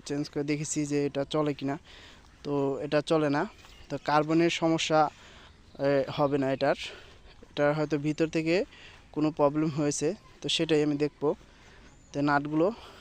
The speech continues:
রিল্যাক্সে খুলে নেব। খুলে এই এখানে যে দুইটি তার আছে দেখুন,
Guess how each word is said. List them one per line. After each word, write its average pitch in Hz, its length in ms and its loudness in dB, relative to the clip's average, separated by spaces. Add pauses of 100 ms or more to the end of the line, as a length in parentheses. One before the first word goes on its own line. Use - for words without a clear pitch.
(240)
রিল্যাক্সে 151 480 -2
খুলে 151 240 -2
নেব। 135 120 -4 (1500)
খুলে 160 280 4 (600)
এই 139 160 2 (260)
এখানে 165 240 2 (140)
যে 156 80 4 (120)
দুইটি 165 200 -2 (100)
তার 123 200 0
আছে 143 200 -4
দেখুন, 147 200 -4